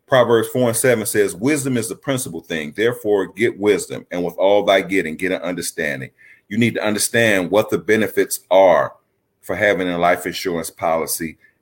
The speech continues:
and the importance of investigating what's the best policy f-, for your situation, whether you're single,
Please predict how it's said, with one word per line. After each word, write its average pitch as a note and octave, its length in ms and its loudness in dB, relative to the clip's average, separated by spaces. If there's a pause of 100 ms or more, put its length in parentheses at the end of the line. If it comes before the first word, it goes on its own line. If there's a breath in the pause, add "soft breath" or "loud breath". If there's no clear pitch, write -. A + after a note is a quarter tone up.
and F2 160 -2
the E2 120 2
importance E2+ 800 -2
of F2 180 0
investigating E2+ 960 -2
what's F2+ 220 -2
the E2 120 -8
best F2+ 380 -2
policy F2 440 0
f-, - 340 -20
for F2+ 140 -10
your E2 160 0
situation, E2+ 840 -4 (360 loud breath)
whether F2 220 2
you're D#2 160 -6
single, C#3 760 4